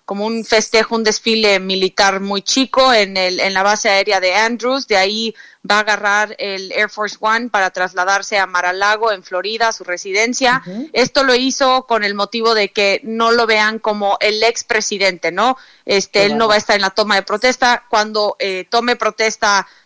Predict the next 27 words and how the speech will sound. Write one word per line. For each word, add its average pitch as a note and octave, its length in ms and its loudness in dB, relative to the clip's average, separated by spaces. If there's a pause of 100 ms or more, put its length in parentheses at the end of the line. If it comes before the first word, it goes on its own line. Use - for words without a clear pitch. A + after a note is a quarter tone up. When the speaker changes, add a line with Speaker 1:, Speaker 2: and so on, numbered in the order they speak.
(120)
Speaker 1:
Joe A3+ 140 2
Biden, A#3+ 360 0
él G#3 100 -2
se G#3 140 -4
convertiría G#3 760 0
obviamente G#3 640 0
en G3 80 -4
el F#3+ 140 -4
expresidente. A#3+ 760 0
Quiere A3+ 280 2
evitar G#3+ 580 0 (240)
ese A3 320 0
escenario, G#3+ 560 -2
nunca B3 440 -2
concedió G3+ 500 -4
la G#3 100 0
elección A#3 560 0 (220)
y G#3 120 -6
me G#3 100 -2
Speaker 2:
Ujú. E3 80 -4
Speaker 1:
parece A3+ 280 0
que G3+ 120 -8
quiere A3 260 0
mantener G3+ 480 0
esa G#3 220 -2
imagen G3+ 500 -2
para F#3+ 340 2